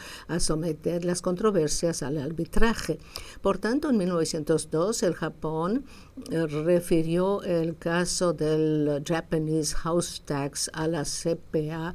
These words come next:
en cuanto se había establecido. Los abogados y funcionarios japoneses estaban seguros que iban a ganar el caso.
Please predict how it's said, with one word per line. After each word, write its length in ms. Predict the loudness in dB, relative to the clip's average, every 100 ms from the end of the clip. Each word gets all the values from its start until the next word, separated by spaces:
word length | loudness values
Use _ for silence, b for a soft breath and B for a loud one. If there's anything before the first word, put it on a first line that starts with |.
| B B
en 220 | -4 -2 -2
cuanto 420 | -2 -2 0 0
se 500 | 0 2 2 2 0
había 460 | -6 -4 -2 -2 -2
establecido. 960 | -4 -4 -4 -2 -2 0 0 0 -2 -4 B B B B
Los 220 | 0 2
abogados 500 | 2 2 0 2 2
y 40 | 2
funcionarios 580 | -2 -2 0 0 -2 -4
japoneses 500 | -4 -2 0 0 0
estaban 340 | -2 -2 -4
seguros 840 | -2 0 0 2 4 4 0 -2
que 160 | 0 0
iban 480 | 2 0 -2 -2 -2
a 80 |
ganar 400 | 0 0 0 2
el 200 | 2 0
caso. 560 | -4 -6 -4 -4 -4